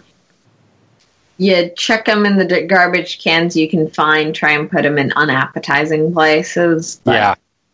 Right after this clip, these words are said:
Speaker 2: We'll see.
Speaker 1: You
Speaker 2: At
Speaker 1: wish there was,
Speaker 2: very
Speaker 1: like,
Speaker 2: least, it would be difficult to put
Speaker 1: compactor or
Speaker 2: Yeah.
Speaker 1: a furnace. You're not finding one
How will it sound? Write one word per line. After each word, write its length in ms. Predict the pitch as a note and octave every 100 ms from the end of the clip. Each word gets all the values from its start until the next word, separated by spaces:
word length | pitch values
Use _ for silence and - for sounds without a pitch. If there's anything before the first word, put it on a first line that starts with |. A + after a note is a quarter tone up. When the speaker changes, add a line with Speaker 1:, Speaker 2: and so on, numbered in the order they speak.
| _ _ _ _ _ _ - _ _ - - - - -
Speaker 2:
We'll 160 | D#3
see. 200 | - E3
Speaker 1:
You 40 | E3+ D4
Speaker 2:
At 60 | C#4+
Speaker 1:
wish 260 | F4 - -
there 200 | D#4+ D4
was, 80 | -
Speaker 2:
very 40 | C4+
Speaker 1:
like, 120 | B3
Speaker 2:
least, 120 | - G3
it 140 | F3 D#3
would 140 | D#3+
be 120 | E3
difficult 680 | D3 - D#3+ D#3 A3+ - D3+ A3
to 80 | C#3+
put 120 | B2
Speaker 1:
compactor 480 | A#3 A3 G#3 G3+ G3 -
or 240 | F#3+ F#3
Speaker 2:
Yeah. 300 | F3 D#3+ D3+
Speaker 1:
a 60 | D3 _ _
furnace. 760 | G#3 G3 F#3+ F3+ F#3+ - - _
You're 160 | F#3 F#3
not 260 | F3+ E3+ -
finding 380 | F3 E3+ E3
one 440 | E3 D#3 D3+ C#3